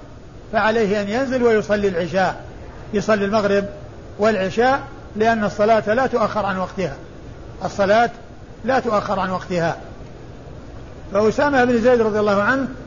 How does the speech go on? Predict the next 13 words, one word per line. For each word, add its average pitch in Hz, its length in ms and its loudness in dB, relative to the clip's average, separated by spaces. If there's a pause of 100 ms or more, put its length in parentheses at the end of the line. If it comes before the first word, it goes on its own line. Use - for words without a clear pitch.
(300)
حكى، 220 400 4 (800)
آه، 196 640 -2
الذي 202 420 2
فعله 202 420 4
رسول 202 300 0
الله 214 360 2 (420)
عليه 196 240 -2
الصلاة 196 260 -6
والسلام، 214 560 -2 (440)
وكان 214 400 2
يحكي 202 480 0
ذلك 214 360 2
عن 202 300 0